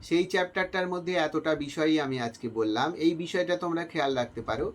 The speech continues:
খেয়াল রাখবে। আর বাদবাকি তোমাদের আর বেশি কিছু ওখান থেকে পড়ার দরকার নেই, বা পড়লেও তোমাদের, আহ, প্রয়োজন খুব একটা হবে না পড়ার। তো এরপরে আমি অন্য ভিডিওতে আর একটা তোমাদের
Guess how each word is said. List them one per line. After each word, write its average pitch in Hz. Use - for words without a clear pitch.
খেয়াল 117
রাখবে। 117
আর 120
বাদবাকি 135
তোমাদের 170
আর 139
বেশি 147
কিছু 180
ওখান 160
থেকে 143
পড়ার 120
দরকার 120
নেই, 170
বা 123
পড়লেও 127
তোমাদের, 156
আহ, 117
প্রয়োজন 131
খুব 131
একটা 120
হবে 151
না 123
পড়ার। 101
তো 127
এরপরে 175
আমি 165
অন্য 160
ভিডিওতে 170
আর 139
একটা 123
তোমাদের 135